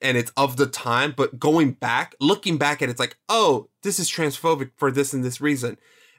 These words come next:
And, and, like, every, every example you had, I could agree with. Sleepaway Camp is that one movie that I was like, "It is fucked up," but I, I, I go about it from a different perspective. And even, even a lot of people are confused about,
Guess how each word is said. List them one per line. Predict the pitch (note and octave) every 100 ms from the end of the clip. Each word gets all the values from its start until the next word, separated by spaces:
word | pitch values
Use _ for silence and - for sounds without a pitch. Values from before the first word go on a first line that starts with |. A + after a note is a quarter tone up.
| -
And, | -
and, | G3 F#3+
like, | D#3+ -
every, | A3+ B3 A3 G3+ -
every | F#3+ A3+
example | D#3+ E3+ E3
you | C#3+ C#3
had, | F3 C3
I | C3
could | C#3+
agree | B2 B2+
with. | C3+ F3 - _ _ _
Sleepaway | - - D4 G4+ C#4 G#3 -
Camp | F3 F3 - D#3+
is | D3+ C3+
that | C3+ B2
one | A#2+ A#2+ C3 D3+ D3+
movie | C#3 C#3+ C#3+
that | C3+
I | C3
was | B2+ B2
like, | B2+ A#2+ - _ _ _
"It | C#3+ C#3
is | C#3 F3
fucked | - G#3+ A3 _ A3
up," | E4 D#4+ _ _ _ _ _ _ _ _ _ _ _ _ _
but | D3 C3+ -
I, | C#3 C#3 C#3 C3+ -
I, | - C3+ C3 -
I | D3+
go | D#3+ F3
about | C#3 D3 C3+
it |
from | B2+ B2
a |
different | A#2+ B2 A2+
perspective. | - A#2 - A2 G#2+ F#2+ -
And | F3
even, | A3+ C4 - - - -
even | F4
a | A3+
lot | D#3 D#3+
of | E3 -
people | D#3+ C3 C3+
are | C3
confused | C3+ B2 C3
about, | A#2+ A#2+ G#2+